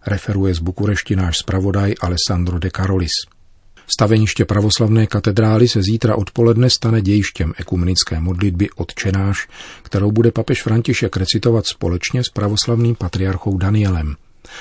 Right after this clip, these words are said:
Právě toto symbolické setkání připravilo první překvapení papežovy třicáté zahraniční cesty. Všechna rumunská média totiž přinesla zvláštní prohlášení patriarchátu, které zve všechny ty, kdo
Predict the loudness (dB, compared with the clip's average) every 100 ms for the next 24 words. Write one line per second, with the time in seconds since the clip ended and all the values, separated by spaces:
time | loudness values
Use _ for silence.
0 | -18 -10 -2 2 4 4 2 0 0 0
1 | 0 0 0 0 0 0 -2 -2 0 2
2 | 0 0 -2 0 0 0 0 -2 0 0
3 | 0 -2 -2 0 0 -2 -2 -4 -4 -2
4 | -2 -2 -2 -4 -2 -2 0 -2 -2 -2
5 | 0 -2 -2 -4 -2 0 0 -2 -8 -14
6 | _ -6 -2 -2 0 0 2 2 0 0
7 | 2 2 2 2 0 0 -2 -2 -2 0
8 | 0 0 -2 0 0 -2 -2 -2 -2 -2
9 | -2 -2 -2 -2 -2 -4 -2 -2 -2 -2
10 | -4 -2 -2 -4 -18 -20 -10 -2 0 2
11 | 2 0 0 -2 -4 0 -2 0 -2 -2